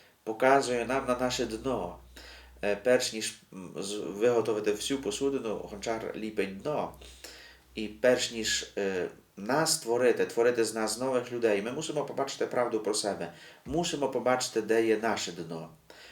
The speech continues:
Потім ліпиться уже стінки посудини, шийка посудини, вуха цього глечика і так далі. І коли майстер, е, ліпить,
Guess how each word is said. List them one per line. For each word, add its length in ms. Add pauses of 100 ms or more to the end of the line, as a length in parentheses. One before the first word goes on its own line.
(140)
Потім 300
ліпиться 440
уже 220
стінки 380
посудини, 840 (200)
шийка 440
посудини, 800 (680)
вуха 420
цього 340
глечика 520
і 80
так 260
далі. 320 (1000)
І 180
коли 320
майстер, 500
е, 520
ліпить, 640